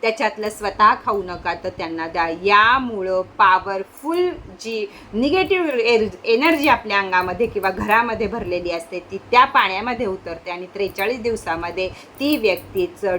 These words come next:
डोकं हे शांत होतं किंवा जर अँक्झायटी असेल, डिप्रेशन असेल, त्यातनं सुद्धा पाणी आहे, चंद्र आहे,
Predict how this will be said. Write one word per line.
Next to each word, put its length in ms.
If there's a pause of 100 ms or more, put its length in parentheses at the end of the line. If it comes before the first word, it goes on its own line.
डोकं 540
हे 140
शांत 540
होतं 520
किंवा 220
जर 200
अँक्झायटी 680
असेल, 440
डिप्रेशन 600
असेल, 580
त्यातनं 420
सुद्धा 380
पाणी 480
आहे, 260
चंद्र 380
आहे, 340